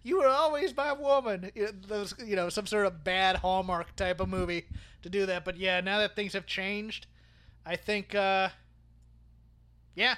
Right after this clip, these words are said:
Sonya has to go away for a while, I think. Maybe she goes,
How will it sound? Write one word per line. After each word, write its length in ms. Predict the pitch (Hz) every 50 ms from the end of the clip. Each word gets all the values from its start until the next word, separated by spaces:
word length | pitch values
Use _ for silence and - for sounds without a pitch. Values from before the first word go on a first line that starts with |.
| - -
Sonya 300 | - - 240 269 285 269
has 180 | 262 254 247 -
to 60 | 233
go 140 | 226 233 226
away 160 | 226 226 214
for 140 | - 175 156
a 40 |
while, 200 | 147 143 143 139 135
I 80 | 131
think. 280 | 131 - 143 131 120 - - - - - - - - - - - - -
Maybe 220 | 160 180 196 208
she 140 | 196 - 190
goes, 360 | 196 196 196 190 185 170 196